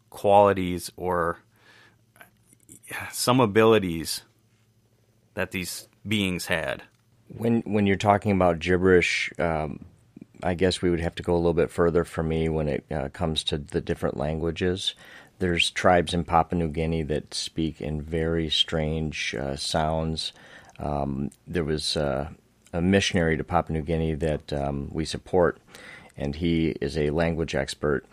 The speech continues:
Speaker 2: And he actually, uh, spoke a little bit in the language, and, um,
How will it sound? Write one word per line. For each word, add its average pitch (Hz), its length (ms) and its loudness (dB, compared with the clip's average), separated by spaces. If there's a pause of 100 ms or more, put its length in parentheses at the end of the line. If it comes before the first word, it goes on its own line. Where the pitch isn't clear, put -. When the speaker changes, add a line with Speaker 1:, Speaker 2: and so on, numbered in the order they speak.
(420)
Speaker 2:
And 78 100 -4
he 87 120 4
actually, 82 720 2 (100)
uh, 58 280 -4 (440)
spoke - 640 4 (140)
a - 60 -2
little 82 220 0
bit 80 180 2
in 80 140 2
the 78 80 2
language, 78 720 0
and, 73 300 -2
um, 69 420 -4